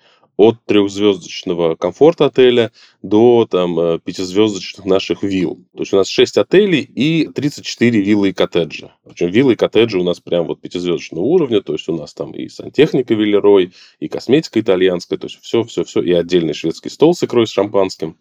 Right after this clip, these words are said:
То есть у нас прям такой вот полноценный курорт от трёх до пяти звёзд.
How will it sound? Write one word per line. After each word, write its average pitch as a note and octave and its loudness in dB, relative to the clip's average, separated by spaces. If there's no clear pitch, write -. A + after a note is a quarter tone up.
То - -8
есть - -12
у G2+ 0
нас E3 2
прям A#2 2
такой G#2 2
вот F#2 -2
полноценный F#2 0
курорт C#3 2
от G2+ 0
трёх A#2 4
до G2 0
пяти F#2 -10
звёзд. E2+ -8